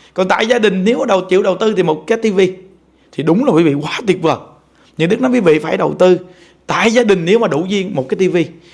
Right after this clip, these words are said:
và một cái, hai cái loa hay một cái loa thiệt hay, dám đầu tư. Quý vị biết rằng cái loa mà chỗ mà những đức tu là cái loa này nó sử dụng tính ra khoảng tám năm nay. Cái bộ loa, hai cái loa thôi.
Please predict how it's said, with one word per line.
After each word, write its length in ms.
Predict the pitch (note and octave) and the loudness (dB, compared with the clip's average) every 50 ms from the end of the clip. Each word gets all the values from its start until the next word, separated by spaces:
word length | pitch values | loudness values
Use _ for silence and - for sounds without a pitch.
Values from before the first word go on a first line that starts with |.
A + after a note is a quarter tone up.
| - _ _ - | -20 _ _ -2
và 260 | E3+ F3+ E3+ E3 D#3 | 0 2 2 2 2
một 300 | D#3+ D3+ D#3 D3+ - - | 0 0 -2 -2 -2 0
cái, 200 | - B3 B3 B3 - - | 2 2 0 0 -4 -8
hai 240 | - - A#3 A#3 G3+ | -4 -2 -2 -2 0
cái 140 | A#3+ B3+ | 0 2
loa 240 | B3 A#3 G#3+ G#3+ G#3+ | 2 4 4 2 2
hay 120 | G#3 G#3 F#3 | 2 0 -2
một 120 | D3 C3+ | -4 -2
cái 80 | - A3+ | -2 0
loa 140 | G#3+ F#3+ F#3 F#3+ | 0 0 -2 -2
thiệt 200 | - - A3+ - | -2 -2 -2 0
hay, 320 | G#3 - A#3 A3+ A3+ - - - _ _ _ _ _ _ _ _ _ _ _ - | 0 0 0 -2 -2 -6 -16 -20 _ _ _ _ _ _ _ _ _ _ _ -6
dám 180 | E3 G3 B3 B3 | -2 -2 -2 0
đầu 120 | C4 F#3+ F3 | 0 -2 0
tư. 160 | - F#3+ - - - - - _ _ _ _ _ _ _ _ _ _ _ _ _ _ _ _ _ _ _ _ _ _ _ _ _ _ _ _ _ - | 0 0 0 -2 -4 -18 -20 _ _ _ _ _ _ _ _ _ _ _ _ _ _ _ _ _ _ _ _ _ _ _ _ _ _ _ _ _ -6
Quý 60 | A#3 | -2
vị 180 | G#3+ F3+ D#3+ D#3+ | 0 0 0 0
biết 200 | F3+ A3+ A#3 G#3+ | 0 -2 -4 -4
rằng 160 | F#3+ E3 F3+ | -4 -4 -4
cái 100 | F3 G3+ | -2 -2
loa 300 | G#3+ A3 G#3+ G#3 G#3 G3+ | 0 2 2 2 2 2
mà 120 | F#3+ F3 C#3 | 0 -2 -4
chỗ 380 | C3 - D3+ C#3 C#3 E3+ A#3 | -4 -2 0 2 4 4 2
mà 100 | B3+ A#3 | 2 -2
những 160 | F3 C#3+ D3 D#3 | -4 -4 -6 -6
đức 120 | E3 - - | -6 -4 -2
tu 300 | G3+ F#3+ F#3+ G3 G3 F#3+ - - - _ _ _ _ _ _ _ _ _ _ _ _ _ _ _ _ _ _ - - - - | 0 0 0 0 -2 -4 -8 -16 -20 _ _ _ _ _ _ _ _ _ _ _ _ _ _ _ _ _ _ -20 -20 -10 -4
là 120 | - E3 | -4 -4
cái 160 | D3+ - A#3 A#3+ | 0 2 2 4
loa 300 | A#3 A#3 A#3 A#3 A3+ A3+ | 6 6 6 6 6 4
này 140 | G#3 D#3+ | 2 0
nó 140 | D3+ F#3+ A3 | -2 -4 -4
sử 140 | G3+ G3 F#3+ | -2 0 0
dụng 320 | F#3+ F3+ D#3+ C#3+ D#3 E3 | 0 0 0 -2 -2 -2
tính 240 | D#3+ - A3+ B3+ A#3 | -4 -4 -4 -4 -4
ra 260 | G#3+ G#3 F#3+ F#3 F#3 F3+ | -2 -2 -2 -2 -4 -6
khoảng 220 | F#3 C3+ F3+ G3+ - | -8 -12 -12 -12 -12
tám 400 | - - A3 A#3 C4 D#4+ F4 D4+ | -6 -4 -2 -2 -2 -2 -4 -6
năm 160 | C4 G#3 G3 | -4 -4 -4
nay. 180 | F#3+ E3+ - - - _ _ _ _ _ _ - - | -6 -8 -10 -12 -18 _ _ _ _ _ _ -8 -4
Cái 100 | G#3+ F#3 | 0 0
bộ 140 | D3 D3+ | 2 2
loa, 280 | E3 F3+ F3+ E3+ F3 E3+ E3 - - - - - | 2 0 0 -2 -2 -6 -8 -14 -20 -20 -20 -12
hai 180 | - G#3 G#3+ A3 | -6 -4 -2 2
cái 120 | A3 A#3+ | 2 4
loa 200 | A#3 G#3+ G3+ G3 | 2 2 2 -2
thôi. 80 | F3+ | -4